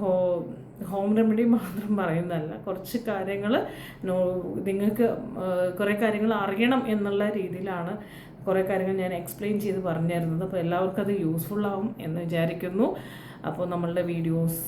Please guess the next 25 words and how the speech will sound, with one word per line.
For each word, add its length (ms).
ഒക്കെ 220
ഇഷ്ട-, 520
ഇഷ്ടമാവുന്ന 540
ഒത്തിരി 280
ഒത്തിരി 260
പേരുണ്ട്. 320
അപ്പോൾ 160
എല്ലാവർക്കും 380
ഒത്തിരി 200
താങ്ക്സ് 360
ഉണ്ട്. 160
അപ്പോൾ 200
അടുത്ത 220
വീഡിയോയിൽ 460
നമുക്ക് 300
വീണ്ടും 380
കാണാം. 300
അപ്പോൾ 220
പെട്ടെന്ന് 360
തന്നെ 180
നിങ്ങൾക്ക് 380
ചോദിക്കേണ്ട 460
കാര്യങ്ങളൊക്കെ 580
കമൻ്റായിട്ട് 560
ഇടുക. 160